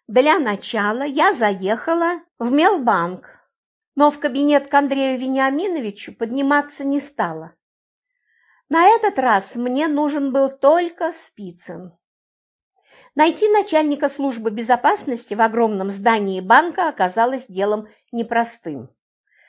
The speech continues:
Наконец я обнаружила Георгия Владимировича в операторской.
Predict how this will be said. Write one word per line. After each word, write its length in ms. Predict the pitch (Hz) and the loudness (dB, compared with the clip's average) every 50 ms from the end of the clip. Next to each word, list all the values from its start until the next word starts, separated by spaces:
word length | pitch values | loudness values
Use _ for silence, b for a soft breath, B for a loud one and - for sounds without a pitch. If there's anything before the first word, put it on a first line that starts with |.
| _ _ _ | _ _ _
Наконец 500 | - 285 294 339 359 381 403 466 466 466 - | -8 0 4 4 4 6 4 2 0 -4 -4
я 160 | - 302 294 | -2 2 2
обнаружила 720 | 277 247 226 247 247 233 208 214 208 180 208 226 240 262 262 | 2 2 2 2 2 2 2 0 -4 -4 -4 -2 -2 -2 -2
Георгия 460 | 226 240 285 311 302 247 220 233 220 | 0 2 4 4 4 2 0 -2 -2
Владимировича 840 | 196 202 202 196 185 190 190 196 214 226 247 262 277 269 - 330 311 b b b b b b b | 0 -2 -2 -2 -4 -6 -6 -6 -4 -6 -6 -6 -8 -10 -10 -12 -14 b b b b b b b
в 60 | - 277 | -4 -2
операторской. 1080 | 370 370 440 453 415 302 208 180 175 - 175 165 170 - - - - 180 180 185 190 | 2 4 4 4 4 4 0 -2 -4 -4 -8 -8 -8 -12 -20 -16 -14 -14 -14 -14 -18